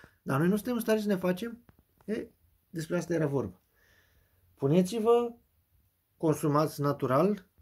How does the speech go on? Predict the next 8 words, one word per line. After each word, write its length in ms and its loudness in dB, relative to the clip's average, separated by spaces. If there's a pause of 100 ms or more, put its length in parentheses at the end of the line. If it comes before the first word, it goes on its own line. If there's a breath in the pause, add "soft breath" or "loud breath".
(240)
faceți-vă 680 2
compostul 640 -2
dumneavoastră, 640 0
faceți 460 -4
totul, 680 0 (100)
uh, 480 -2 (800 soft breath)
de 340 2
casă, 680 0